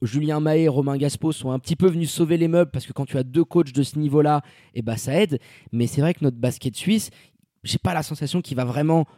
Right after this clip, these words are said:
dans la bonne direction. Et puis pour terminer, bah, parlons de, du cas qui, je dirais, euh, retranscrit de la meilleure des manières ce que je viens de dire, ce sont les Vaudoises de Puy. On se le disait en off, mon Ben,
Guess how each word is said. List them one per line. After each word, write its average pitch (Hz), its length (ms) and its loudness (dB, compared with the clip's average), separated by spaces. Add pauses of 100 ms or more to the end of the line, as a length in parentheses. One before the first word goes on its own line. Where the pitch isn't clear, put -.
(120)
dans 165 220 2
la 151 80 0
bonne 143 200 0
direction. 131 500 0 (280)
Et 110 60 -6
puis - 140 -10
pour - 180 -8
terminer, 135 480 0
bah, 110 280 -2
parlons 135 400 0
de, 120 200 0
du 117 200 -8
cas 165 300 2
qui, - 260 -8
je 131 140 -2
dirais, 139 460 0 (260)
euh, 113 100 0
retranscrit 139 680 -2
de 139 80 0
la 123 140 0
meilleure 151 360 4
des 135 120 0
manières 139 340 0
ce - 60 -14
que 127 100 -4
je 104 60 -6
viens 107 100 -6
de 120 80 -6
dire, 175 240 0 (280)
ce - 140 -10
sont 151 200 -4
les 127 80 0
Vaudoises 127 400 0
de 113 100 -2
Puy. 165 480 2 (260)
On 127 160 4
se - 100 0
le 160 80 0
disait 151 280 2
en 156 160 6
off, 151 280 4
mon 131 100 -2
Ben, 175 280 2